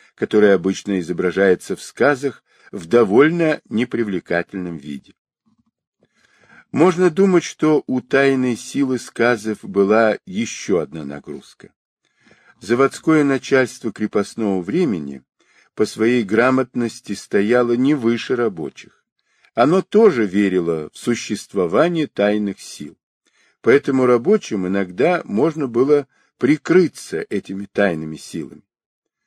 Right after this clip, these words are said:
Например, в сказах отмечалось, что в руднике людей не пороли. Мотивировалось это боязнью начальства лютовать во владениях хозяйки горы.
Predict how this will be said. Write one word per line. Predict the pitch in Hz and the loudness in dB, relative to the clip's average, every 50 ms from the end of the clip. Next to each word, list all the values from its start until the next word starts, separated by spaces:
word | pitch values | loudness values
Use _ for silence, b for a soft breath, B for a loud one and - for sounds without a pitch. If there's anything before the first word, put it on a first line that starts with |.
| _ _ _ _ _ _ _ _ _ _ _ | _ _ _ _ _ _ _ _ _ _ _
Например, | 120 117 101 131 139 139 143 151 147 139 - - | -4 -2 0 0 2 4 4 6 6 4 2 -2
в | - | -6
сказах | - - - - 123 131 123 107 117 107 - | -20 -6 0 2 2 4 2 0 -2 -2 0
отмечалось, | 113 107 - 117 113 104 - - 101 87 80 78 76 69 - - - _ _ _ _ _ _ _ _ | 0 0 0 -4 -6 -6 -4 -2 -2 -2 -2 -2 -6 -10 -14 -18 -20 _ _ _ _ _ _ _ _
что | - - - - - 120 120 113 - - | -20 -20 -4 0 2 4 4 4 2 0
в | - 98 90 | -4 -6 -2
руднике | 107 117 117 101 85 87 98 101 95 - - - 196 226 180 98 - _ _ _ _ _ _ _ _ _ _ _ _ | 0 0 0 0 -2 -2 -2 -2 -2 -4 -6 -2 0 0 0 0 -4 _ _ _ _ _ _ _ _ _ _ _ _
людей | 98 95 117 117 98 82 98 135 190 196 | -2 0 0 0 0 2 2 4 4 4
не | 170 127 127 156 | 4 2 0 0
пороли. | - - 170 170 151 117 101 98 98 101 123 110 78 - _ _ _ _ _ _ _ _ _ _ _ _ _ | 0 2 2 2 4 4 4 4 4 2 0 -4 -6 -8 _ _ _ _ _ _ _ _ _ _ _ _ _
Мотивировалось | - 98 101 101 - - 101 92 110 117 120 120 113 113 113 110 104 - | -6 -4 -4 -4 -4 -4 -2 0 2 2 2 4 2 2 0 0 0 -2
это | 104 101 - 110 107 104 95 | -6 -4 0 0 2 2 0
боязнью | - - - 113 107 101 82 90 104 131 156 156 127 - 123 113 101 90 - - _ - | -2 -2 0 2 2 2 4 2 4 4 4 2 0 -2 -2 -2 -2 -2 -6 -8 _ -8
начальства | 107 104 101 92 - - 104 127 139 135 - - - - 123 123 120 - - _ | -4 -4 -4 -4 -2 0 0 0 0 0 -4 -8 -14 -6 -4 -4 -4 -4 -6 _
лютовать | - 101 98 117 113 - - 107 95 82 92 113 143 156 - - | -6 -4 -2 -2 -2 -2 -2 -2 0 2 2 2 2 0 -2 -4
во | 113 107 98 | -4 -4 -2
владениях | 92 95 92 82 73 85 98 113 120 123 127 120 | -2 -2 -4 -4 -2 -2 -2 -2 -2 -2 -6 -8
хозяйки | - - 92 85 76 87 85 85 85 - - 101 | -8 -8 -8 -6 -4 -6 -6 -6 -6 -8 -12 -12
горы. | 87 98 95 82 69 69 71 69 | -8 -8 -8 -8 -8 -12 -18 -20